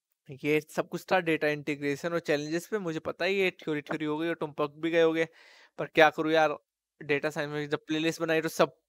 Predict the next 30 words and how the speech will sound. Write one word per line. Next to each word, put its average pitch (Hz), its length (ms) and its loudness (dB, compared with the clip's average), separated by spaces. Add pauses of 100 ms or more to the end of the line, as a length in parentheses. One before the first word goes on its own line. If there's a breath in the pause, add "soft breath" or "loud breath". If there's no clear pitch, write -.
(420)
टच 165 180 0
करना 175 300 4
पड़ता 165 300 4
है। 160 140 4 (600 soft breath)
डेटा 156 280 2
इंटीग्रेशन 190 580 0
में 185 500 -4 (600)
तुम्हारे 170 360 4 (1200 soft breath)
यूनिवर्सिटी 160 560 0
एग्जाम 156 400 0
में 151 140 -4
इससे 151 200 -8
ज़्यादा 147 260 4
आएगा 147 340 4
नहीं, 180 260 -4 (500 soft breath)
और 151 360 6
ना 147 260 0
कि 160 200 -2
इंटरव्यू 160 360 2
में 160 120 -2
भी 160 160 0
इतना 165 200 -4
ही 165 60 0
पूछेंगे, 160 460 2
ज़्यादा 151 200 6
पूछते - 380 -12
नहीं 147 220 -8
है, 139 120 -4
क्योंकि 165 220 0
वो 151 340 0